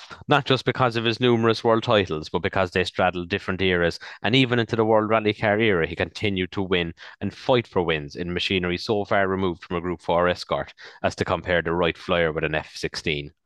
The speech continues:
He was the true winner to form post eighty-six when so many decided to seek dis-, different disciplines, stop altogether, or whose flame flickered out in machinery far below their,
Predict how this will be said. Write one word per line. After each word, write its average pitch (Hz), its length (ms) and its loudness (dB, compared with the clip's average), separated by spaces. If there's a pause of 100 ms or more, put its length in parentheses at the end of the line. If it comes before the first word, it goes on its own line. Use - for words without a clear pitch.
(580)
He 127 80 2
was 123 80 0
the 131 100 0
true 160 340 4
winner 120 360 6
to - 120 -8
form 92 360 0
post 92 320 -2
eighty-six 85 520 -2
when 87 100 -8
so 95 220 0
many 92 240 0
decided 87 420 0
to - 60 -12
seek - 260 -4
dis-, 98 220 -2 (200)
different 92 260 -6
disciplines, 117 560 -2 (480)
stop - 320 0
altogether, 98 640 2 (680)
or 104 100 2
whose 113 160 2
flame 123 260 2
flickered 123 400 2
out 95 240 2
in 98 80 0
machinery 95 500 2
far 110 340 2
below 101 280 2
their, 87 240 -2